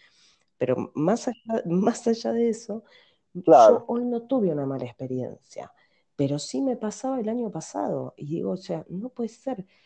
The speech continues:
Speaker 1: sea, esta-, estamos hablando de las mismas maestras, las mismas maestras, pero no el aspecto de, yo no hablo del aspecto,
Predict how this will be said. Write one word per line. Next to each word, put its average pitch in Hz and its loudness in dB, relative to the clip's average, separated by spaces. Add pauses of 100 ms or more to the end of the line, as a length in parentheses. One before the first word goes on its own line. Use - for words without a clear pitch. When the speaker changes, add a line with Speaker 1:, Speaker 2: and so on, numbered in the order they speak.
(140)
Speaker 1:
sea, 156 -6 (280)
esta-, - -8 (200)
estamos 226 -6
hablando 202 -4
de 139 -4 (420)
las 127 -12
mismas 190 -8
maestras, - -8 (1600)
las - -16
mismas 190 -4
maestras, - -8 (300)
pero 202 2
no 294 0
el 330 2
aspecto 202 -2
de, 156 0 (340)
yo - -12
no 254 -4
hablo 254 -2
del 165 -2
aspecto, 123 -8